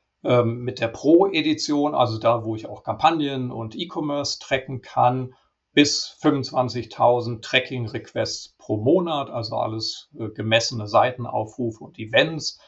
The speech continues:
also für kleinere eben sehr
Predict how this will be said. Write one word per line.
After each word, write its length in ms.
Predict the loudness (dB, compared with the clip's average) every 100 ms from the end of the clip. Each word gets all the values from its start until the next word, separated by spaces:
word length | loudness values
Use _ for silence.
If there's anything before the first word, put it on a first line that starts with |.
| _ _ 0
also 300 | 0 0 -4
für 440 | -6 -4 -4 -4
kleinere 840 | 0 2 4 2 -4 -2 -2 -2 -6 _ _ _ _
eben 220 | 0 0
sehr 380 | -2 -2 -2 -2